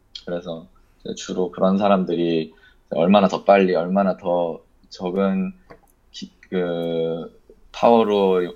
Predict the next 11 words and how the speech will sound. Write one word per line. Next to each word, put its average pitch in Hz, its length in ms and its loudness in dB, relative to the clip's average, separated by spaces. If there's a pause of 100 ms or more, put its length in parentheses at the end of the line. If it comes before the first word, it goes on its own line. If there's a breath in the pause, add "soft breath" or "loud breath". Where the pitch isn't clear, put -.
용량을 98 400 -2
많이 87 220 -2
저장할까 92 560 -6
이런 113 260 -4
거를 101 400 -2
많이 82 320 -14
하다가 98 540 -8 (640)
요즘은 104 420 0
이제 82 400 -4
어떻게 - 320 -2
하면은 98 800 2